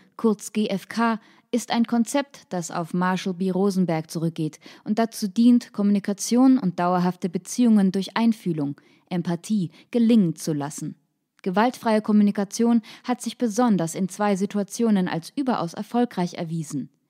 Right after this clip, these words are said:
in Krisen sowie auf Social-Media-Kanälen.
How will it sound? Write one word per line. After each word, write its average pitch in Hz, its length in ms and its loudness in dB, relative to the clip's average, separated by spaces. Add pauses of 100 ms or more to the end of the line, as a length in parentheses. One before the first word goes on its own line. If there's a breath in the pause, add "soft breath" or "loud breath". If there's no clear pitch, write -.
(320 soft breath)
in 196 160 2
Krisen 208 560 2 (180 loud breath)
sowie 202 360 0
auf 226 200 -6
Social-Media-Kanälen. 156 1400 -2